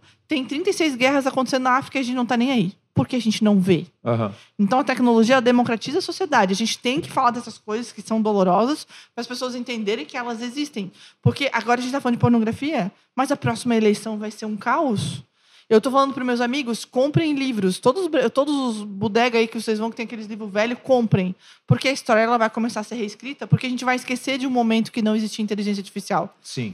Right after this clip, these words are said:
Speaker 1: A gente, do mesmo jeito que a gente não sabe o que é viver sem internet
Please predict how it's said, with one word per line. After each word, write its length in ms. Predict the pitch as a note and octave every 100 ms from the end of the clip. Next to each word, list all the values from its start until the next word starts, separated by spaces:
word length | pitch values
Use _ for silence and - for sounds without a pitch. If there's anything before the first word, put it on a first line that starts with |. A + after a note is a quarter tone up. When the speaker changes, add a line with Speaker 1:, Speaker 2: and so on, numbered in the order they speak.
| -
Speaker 1:
A 80 | G#3+
gente, 180 | A3 A3+
do 100 | B3+
mesmo 160 | C#4 D4+
jeito 140 | D4+
que 80 | D#4
a 20 |
gente 80 | C#4+
não 120 | C#4
sabe 180 | C#4 B3+
o 100 | B3+
que 60 | C4+
é 60 |
viver 200 | A#3+ A#3
sem 140 | A#3 A#3+
internet 600 | A3 A#3+ F4+ - F3